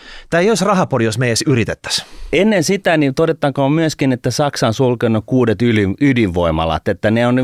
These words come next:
Speaker 2: niin kuin, voisiko joku olla vähän sitä mieltä, että ne on, niin kuin, vähän itse ajaa itseään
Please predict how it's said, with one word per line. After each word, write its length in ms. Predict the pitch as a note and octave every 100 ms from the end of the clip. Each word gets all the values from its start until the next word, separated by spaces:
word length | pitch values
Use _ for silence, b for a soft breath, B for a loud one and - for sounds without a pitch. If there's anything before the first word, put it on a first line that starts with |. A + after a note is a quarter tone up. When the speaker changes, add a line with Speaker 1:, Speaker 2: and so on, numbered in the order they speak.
| C3+ C3
Speaker 2:
niin 160 | C#3
kuin, 180 | A#2 A#2+
voisiko 280 | C#3 C#3+ -
joku 240 | D3+ D3
olla 180 | D3 B2+
vähän 200 | B2+ B2+
sitä 220 | B2 B2+
mieltä, 320 | A#2+ A2+ G#2 G2+
että 200 | - A2
ne 100 | A#2
on, 100 | A#2
niin 100 | G#2+
kuin, 200 | A#2 - _ B2+
vähän 280 | B2+ B2 -
itse 360 | D3 C#3+ - A2+
ajaa 420 | G#2+ C#3 A#2 A2
itseään 680 | F#2 C3 - A2 F#2 F2